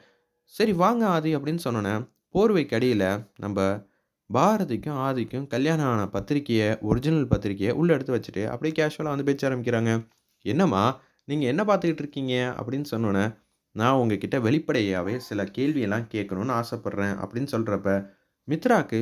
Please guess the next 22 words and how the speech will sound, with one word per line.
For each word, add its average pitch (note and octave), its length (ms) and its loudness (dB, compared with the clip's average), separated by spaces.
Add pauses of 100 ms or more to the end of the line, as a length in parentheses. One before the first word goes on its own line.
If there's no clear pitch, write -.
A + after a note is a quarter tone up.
(160)
என்ன C3 280 -2
பண்ணும் F3 240 0
ஏது A2+ 160 2
பண்ணும்னு G#2 300 -2
சுத்தமா C#3 460 -2
தெரியல. A2+ 400 0 (460)
அந்த G#3 180 0
இடத்துல D3 300 2 (220)
அவங்க G#3 320 2
வந்து B2 300 0 (300)
எங்க F3 320 0
போனார் C3+ 420 -4
ஆதின்னு B2+ 380 -4
தெரியலையே, A#2+ 520 -2
வீடு E3 240 4
வேற C#3 180 -2
பெருசா C3+ 300 -8
இருக்கறனால B2 440 -4
எங்க C#3 200 -4
போனாருன்னு A#2+ 600 -2
தெரியலன்னு A#2 300 0
சொல்லிட்டு G2+ 320 -4